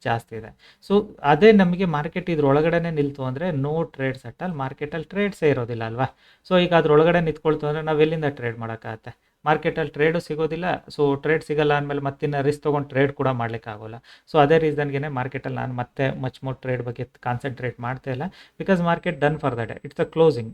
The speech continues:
ಇನ್ನು ಇದಕ್ಕಿಂತ ಎಕ್ಸ್ಟ್ರಾ ಎಕ್ಸ್‌ಪೆಕ್ಟೇಷನ್ ನೀವು ಕೂಡ ಮಾರ್ಕೆಟಲ್ಲಿ ಮಾಡ್ಲಿಕ್ಕೆ ಹೋಗ್ಬೇಡಿ. ಮಾರ್ಕೆಟಲ್ಲಿ ಎಕ್ಸ್ಟ್ರಾ ಎಕ್ಸ್‌ಪೆಕ್ಟೇಷನ್ಸ್ ನೀವು ಯಾವಾಗ ಮಾಡ್ತೀರಾ, ಅವಾಗ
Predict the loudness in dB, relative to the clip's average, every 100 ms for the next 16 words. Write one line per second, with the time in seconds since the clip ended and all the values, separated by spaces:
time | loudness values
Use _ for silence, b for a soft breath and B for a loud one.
0 | -14 -8 -6 -4 -2 -4 -4 -6 -4 -6
1 | -6 -2 -2 -2 -6 -8 -8 -6 -4 -4
2 | -4 -4 -4 -4 -8 -8 -6 -4 -4 -6
3 | -2 4 4 4 -8 -10 _ b b -2
4 | 0 0 0 0 -2 -6 -2 0 0 0
5 | -4 -2 -4 -4 -8 -4 2 4 4 2
6 | -2 -6 -2 -2 -2